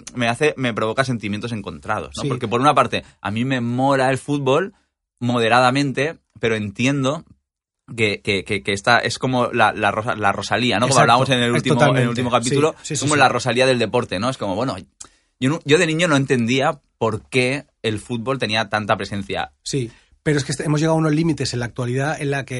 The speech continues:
Speaker 2: el, o sea, la presencia esa de que, que empezó a adquirir quizá cuando nosotros éramos pequeños, ya se ha, se ha co-, como cuantificado y se ha empres-, em, ahora es business, ¿no? Es decir,
Speaker 1: Bueno, es, siempre ha sido
Speaker 2: en, en,
Speaker 1: business, pero ahora
Speaker 2: que
Speaker 1: es un, es ultra.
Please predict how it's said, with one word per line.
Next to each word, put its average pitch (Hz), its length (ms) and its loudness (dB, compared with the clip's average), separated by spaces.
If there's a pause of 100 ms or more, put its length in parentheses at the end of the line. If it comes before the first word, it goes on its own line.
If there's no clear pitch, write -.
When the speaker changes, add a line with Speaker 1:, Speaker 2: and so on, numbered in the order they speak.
Speaker 2:
el, 117 420 -8 (240)
o 151 80 -6
sea, 139 300 -4 (220)
la 139 160 -4
presencia 156 720 2
esa 147 300 0
de 113 520 -4 (280)
que, 147 260 -4
que 143 120 -4
empezó 131 380 -2
a 151 40 2
adquirir 156 440 4
quizá 143 220 -2
cuando 135 180 0
nosotros 113 180 -4
éramos 147 200 0
pequeños, 165 580 0 (320)
ya 139 180 0
se 170 120 2
ha, 170 120 4
se - 140 0
ha 151 60 -2
co-, 160 140 -6
como 147 240 -2
cuantificado 160 920 0 (160)
y 139 100 -2
se 156 120 2
ha 170 100 4
empres-, 139 460 -2
em, 123 560 -4 (340)
ahora 165 140 2
es 123 100 0
business, 131 460 0
¿no? 156 100 0
Es 180 60 0
decir, 139 400 -2
Speaker 1:
Bueno, 127 180 -2
es, 95 200 -12 (200)
siempre - 240 -4
ha 175 40 6
sido - 100 6
Speaker 2:
en, - 60 4
en, 160 80 4
Speaker 1:
business, 160 120 -2
pero 131 140 2
ahora 175 100 6
Speaker 2:
que 147 40 0
Speaker 1:
es 139 80 -6
un, 120 360 -4
es - 140 -16
ultra. 113 280 -8